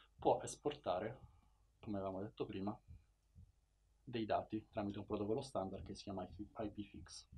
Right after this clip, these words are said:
Per quanti non lo conoscessero, magari lo conoscono con un nome un po' più proprietario, stiamo parlando di NetFlow. L'atto pratico I P fix non fa altro che, eh, portare delle informazioni che sono così strutturate,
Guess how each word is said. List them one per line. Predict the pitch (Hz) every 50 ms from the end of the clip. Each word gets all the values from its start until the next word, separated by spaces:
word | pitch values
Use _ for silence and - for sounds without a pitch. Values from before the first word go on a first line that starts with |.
| - - - - - - - - - -
Per | - 127 -
quanti | - 131 127 123 -
non | 123 117
lo | 113
conoscessero, | 120 123 131 127 - - 117 110 - - - 117 110
magari | 110 110 107 107
lo | 104 101
conoscono | 98 104 101 98 - - - 104 101
con | 104 101 101
un | 101 101 101 98 98 98 98 98 98
nome | 101 101 101 98 98 95 95 95 95
un | 98 98
po' | - - 101
più | - -
proprietario, | - - - 123 123 123 101 98 98 101 101 95
stiamo | - - 95 90
parlando | 98 98 95 98 98 95
di | 90 98
NetFlow. | 95 92 - - - - 92 95 - - - - - - - - - - - - - - _ _
L'atto | - 143 131 135 151 156
pratico | 170 196 - 127 101 110 110 110 - -
I | 127 127
P | - 131
fix | 127 - 160 160 - - - -
non | 117 107 101 -
fa | - 104
altro | - - - 107
che, | 101 101 107 104 101 -
eh, | - 110 104 98 98 95 95 92 92 95 95 92 92 92 92 -
portare | - - 120 - - - 104 104
delle | 101 104
informazioni | 110 - - - 131 143 143 - - - 113 104 104 104
che | 107 104
sono | - 104 101
così | 101 110 - - 107
strutturate, | - - 101 - - 98 92 95 95 -